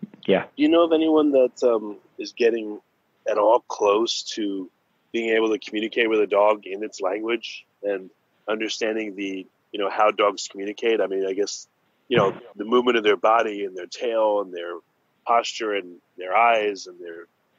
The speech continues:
Speaker 1: Mm-hmm.
Speaker 2: and dogs, dogs seem to communicate on, I don't know, like, five or six different levels.
Speaker 1: Sure.
Speaker 2: People seem to just stick mostly to verbal and then some body language and stuff.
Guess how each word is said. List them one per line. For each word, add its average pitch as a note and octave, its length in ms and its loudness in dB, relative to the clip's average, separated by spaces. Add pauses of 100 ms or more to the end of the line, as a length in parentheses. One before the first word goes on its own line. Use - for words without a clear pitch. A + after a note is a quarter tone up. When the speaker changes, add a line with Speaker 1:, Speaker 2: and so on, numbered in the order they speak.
(100)
Speaker 1:
Mm-hmm. B2+ 380 8
Speaker 2:
and D3+ 100 0
dogs, - 420 0
dogs D3+ 260 2
seem F3 220 -10
to D3 40 -10
communicate B2+ 600 -8
on, G2 440 -6 (300)
I G2+ 60 -8
don't A2+ 80 -6
know, G2 80 -6
like, F2+ 180 -8
five G#2+ 280 -2
or A2+ 60 -8
six - 280 -6
different F#2 300 -8
levels. F#2+ 560 -2 (360)
Speaker 1:
Sure. G#2+ 320 6 (100)
Speaker 2:
People A#2 240 -4
seem A2+ 240 -2
to G#2 80 -4
just G2 340 -6 (300)
stick - 300 -4
mostly A#2 420 2
to G2+ 80 2
verbal G2+ 520 2
and F#2+ 140 -10
then F#2 140 -6
some G#2+ 240 -6
body G2+ 240 2
language E2+ 440 -10
and E2+ 100 -14
stuff. F2 240 -4